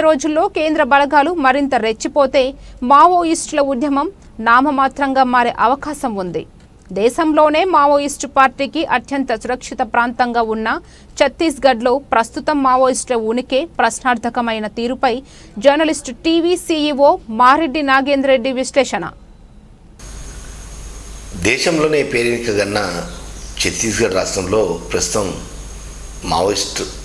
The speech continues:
Speaker 2: పార్టీ గడ్డు పరిస్థితిని ఎదుర్కొంటుందని చెప్పవచ్చు. గతంలో అటు మహారాష్ట్ర, ఇటు ఛత్తీస్గఢ్, ఇటు తెలంగాణ, అటు ఒరిస్సా నాలుగు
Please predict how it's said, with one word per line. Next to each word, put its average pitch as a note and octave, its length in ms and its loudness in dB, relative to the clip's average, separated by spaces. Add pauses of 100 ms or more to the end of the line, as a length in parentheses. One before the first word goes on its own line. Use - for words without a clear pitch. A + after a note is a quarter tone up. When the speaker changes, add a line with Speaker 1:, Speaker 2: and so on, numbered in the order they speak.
Speaker 2:
పార్టీ G2+ 340 -4 (640)
గడ్డు E2 280 -4
పరిస్థితిని F2+ 300 -4
ఎదుర్కొంటుందని E2+ 460 -4
చెప్పవచ్చు. E2 420 -6 (800)
గతంలో F#2+ 400 -2 (1700)
అటు E2+ 140 -2 (100)
మహారాష్ట్ర, F#2 500 0 (280)
ఇటు F2 180 -6
ఛత్తీస్గఢ్, F2 540 -2 (140)
ఇటు E2+ 200 -6
తెలంగాణ, F2 400 -2 (100)
అటు E2 180 -6
ఒరిస్సా E2 320 -2 (1000)
నాలుగు F#2 340 -2